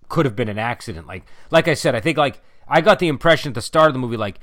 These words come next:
people can die. It's not supposed to be the purpose of the match, but,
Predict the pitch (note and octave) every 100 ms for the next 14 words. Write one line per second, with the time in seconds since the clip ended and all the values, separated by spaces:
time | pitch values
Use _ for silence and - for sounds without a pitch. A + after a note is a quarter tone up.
0 | - - A3 G3 - G#2 F2+ D#3 D#3 G#2
1 | G2+ E3+ - E3+ C3 A2 A#2 - - D#3+
2 | - A#2+ A2 F#2 A#2+ B2+ F2+ -